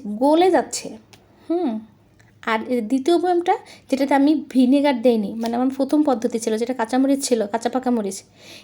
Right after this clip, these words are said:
এই যে দেখেন ছত্রাক পড়ে গেছে, বুদবুদ একটা ইয়ে আসছে, এখানে কিন্তু already ছত্রাক পড়ে গেছে। হ্যাঁ, উপরে একটা প্রলেপ পড়ছে,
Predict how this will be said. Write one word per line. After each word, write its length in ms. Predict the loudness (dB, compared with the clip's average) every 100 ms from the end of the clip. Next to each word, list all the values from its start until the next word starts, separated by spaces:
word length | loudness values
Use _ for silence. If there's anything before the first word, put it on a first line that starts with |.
| -4
এই 80 | 0
যে 100 | 2
দেখেন 340 | 0 -2 -6
ছত্রাক 420 | -4 -4 -2 -4 0
পড়ে 160 | 0
গেছে, 280 | 2 -2 -6
বুদবুদ 420 | -4 -4 -2 0
একটা 180 | 0 0
ইয়ে 180 | 0 0
আসছে, 260 | 0 -4 -6
এখানে 340 | -4 -4 -4
কিন্তু 240 | -4 -2
already 280 | 0 0 -2
ছত্রাক 400 | -2 -4 -4 -4 -2
পড়ে 200 | 2 4
গেছে। 320 | 4 0 -8 -12 _ -20 -20 -20 -8
হ্যাঁ, 140 | -2 0
উপরে 320 | 0 0 0
একটা 160 | 2 -2
প্রলেপ 380 | 2 4 4 4
পড়ছে, 420 | 0 -2 -4 -10